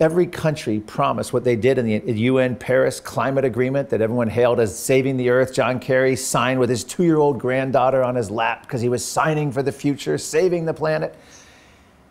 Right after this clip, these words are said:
it would delay the temperature. Assuming you, uh, believe the U N science, which you should not in any way, shape, or form believe,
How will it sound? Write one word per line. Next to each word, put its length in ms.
it 140
would 180
delay 420
the 140
temperature. 680
Assuming 400
you, 120
uh, 300
believe 400
the 100
U 140
N 180
science, 460
which 240
you 140
should 260
not 320
in 100
any 220
way, 220
shape, 200
or 60
form 200
believe, 300